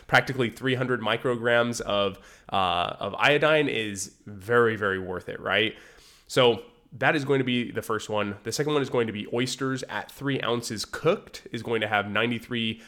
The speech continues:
uh, micrograms. Yogurt at three-quarter cup is going to have eighty-seven micrograms. Hard-boiled egg, twenty-six micrograms.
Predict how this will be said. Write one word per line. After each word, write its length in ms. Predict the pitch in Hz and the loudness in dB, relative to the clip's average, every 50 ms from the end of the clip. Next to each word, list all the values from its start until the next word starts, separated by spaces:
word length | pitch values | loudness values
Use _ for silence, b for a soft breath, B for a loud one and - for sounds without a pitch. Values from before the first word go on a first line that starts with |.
| B B | B B
uh, 180 | - 101 95 92 | -2 0 0 0
micrograms. 800 | 90 104 131 135 139 139 135 139 143 139 139 139 143 139 139 - - - _ _ _ _ _ _ _ _ _ _ _ - - - _ | 2 2 2 2 2 0 0 2 2 2 4 2 2 0 -2 -4 -8 -14 _ _ _ _ _ _ _ _ _ _ _ -16 -16 -14 _
Yogurt 440 | 120 120 135 139 135 143 151 151 - | 2 4 4 4 4 4 2 2 2
at 180 | 123 110 - - | 0 -2 -2 -6
three-quarter 560 | - 139 135 123 127 - 147 139 135 139 131 | -4 -2 -2 -2 0 0 0 0 2 0 -2
cup 400 | 135 - 131 127 120 - - - - | 0 2 2 2 2 0 -6 -12 -8
is 180 | - 113 110 104 | -8 -6 -6 -6
going 260 | - - 120 113 110 101 | -4 -4 -2 -2 -2 -4
to 40 | |
have 380 | 107 104 113 107 104 101 101 98 - - | -4 0 0 2 2 2 2 -2 -4 -6
eighty-seven 500 | 120 120 120 117 113 - - 120 120 117 | -4 -4 -4 -4 -2 0 0 0 0 2
micrograms. 760 | 110 113 113 110 - 117 104 107 113 110 107 107 110 104 B B B B B B | 0 0 0 2 0 -2 0 0 2 2 2 0 -2 -6 B B B B B B
Hard-boiled 520 | - - 160 160 147 139 139 139 139 139 - | 2 4 4 6 6 6 4 4 4 2 2
egg, 500 | - 127 127 127 127 123 127 - - - | 4 4 4 4 2 0 -4 -10 -10 -16
twenty-six 800 | - - - 123 120 113 110 - - - 151 143 139 - - - - | -8 -4 -2 -2 0 -2 -4 -4 0 2 2 2 2 -2 -6 -8 -4
micrograms. 800 | - 123 127 123 - 131 123 120 123 123 120 120 120 120 - b | 0 0 0 2 2 0 0 2 2 2 2 2 2 -2 -4 b